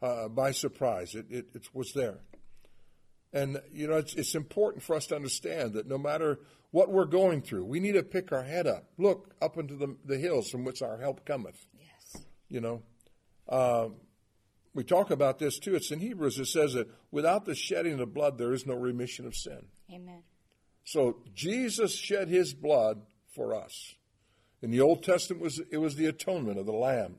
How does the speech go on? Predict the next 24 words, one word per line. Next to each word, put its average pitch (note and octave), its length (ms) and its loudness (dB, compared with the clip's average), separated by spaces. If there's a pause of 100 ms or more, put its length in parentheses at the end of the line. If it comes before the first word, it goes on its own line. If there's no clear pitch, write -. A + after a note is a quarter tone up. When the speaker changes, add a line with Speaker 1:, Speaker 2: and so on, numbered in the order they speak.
Speaker 1:
that - 140 -18
covered A#2+ 280 -2
our G#2+ 100 0
sins. G#2+ 520 -6 (760)
And A#2+ 340 -2 (140)
today, B2+ 420 2
it's A#2 320 -2
the, G#2+ 240 -6
it's - 180 -6
the A2+ 120 -2
shedding B2+ 340 0
of A2 140 -6
Jesus' C3+ 400 -4
blood A2+ 260 -4
for A#2 140 -8
remission A#2+ 760 0 (340)
of A2 100 -6
sin. A#2 220 -2
That's E3 200 2
a D3+ 60 2
great F3 320 -2
message. D3 480 2
It's C3+ 120 -6
a B2 120 0